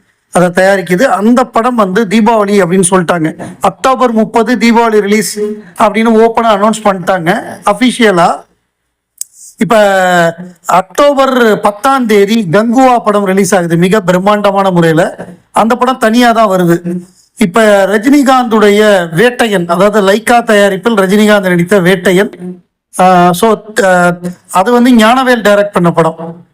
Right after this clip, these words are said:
ஆஹ், ஞானவேல் வந்து ஏற்கனவே, ஆஹ்,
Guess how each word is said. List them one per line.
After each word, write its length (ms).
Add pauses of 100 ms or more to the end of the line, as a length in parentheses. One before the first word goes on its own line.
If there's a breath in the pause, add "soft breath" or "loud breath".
(160)
ஆஹ், 220
ஞானவேல் 600
வந்து 300
ஏற்கனவே, 800 (400)
ஆஹ், 140